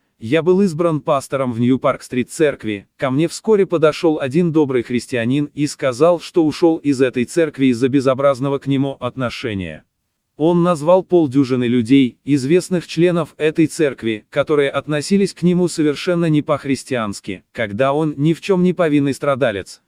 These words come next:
был образцом терпения и справедливости. Из того, что он говорил о других, я понял, что он из себя представляет, и сразу же решил, как поступить.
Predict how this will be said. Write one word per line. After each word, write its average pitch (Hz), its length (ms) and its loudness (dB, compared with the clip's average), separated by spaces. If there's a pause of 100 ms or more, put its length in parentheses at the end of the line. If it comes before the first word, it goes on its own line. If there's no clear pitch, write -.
(120)
был 143 260 2
образцом 156 540 -2
терпения 127 580 2
и 113 60 -2
справедливости. 107 880 -4 (400)
Из 131 220 -4
того, 131 340 0
что 151 220 -4
он 127 120 -2
говорил 120 460 0
о 120 140 -4
других, 120 480 -2
я 151 240 0
понял, 120 400 -2
что - 260 -4
он 143 120 -2
из 135 220 -6
себя 147 320 0
представляет, 131 840 -2 (180)
и 147 140 0
сразу 160 420 0
же 139 140 0
решил, 139 500 -2
как 160 240 -4
поступить. - 680 -4